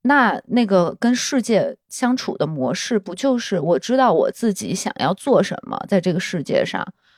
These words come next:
且我只对自己有诉求，就我对我自己的人生有期待，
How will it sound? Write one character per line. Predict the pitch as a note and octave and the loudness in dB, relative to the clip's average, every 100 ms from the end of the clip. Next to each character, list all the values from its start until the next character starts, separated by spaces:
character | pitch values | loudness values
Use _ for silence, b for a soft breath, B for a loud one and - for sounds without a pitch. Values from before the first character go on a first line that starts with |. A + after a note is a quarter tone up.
| _ - | _ -2
且 | G3+ | 2
我 | A#3+ B3+ | 4 4
只 | - - A3+ | 0 -8 2
对 | A#3 B3+ | 4 4
自 | - C#4 | 2 -2
己 | A#3+ | 2
有 | B3+ - | 2 2
诉 | - - | 0 -6
求， | - - - - | -6 -8 -10 0
就 | A#3 | 4
我 | D3+ | 4
对 | A#3 A#3 | 4 2
我 | - | 0
自 | - F4 | -2 -4
己 | - - | -4 -2
的 | - | -2
人 | - - | -4 -4
生 | - B2+ | -2 -2
有 | F2 | -4
期 | - - | -8 -6
待， | - | -6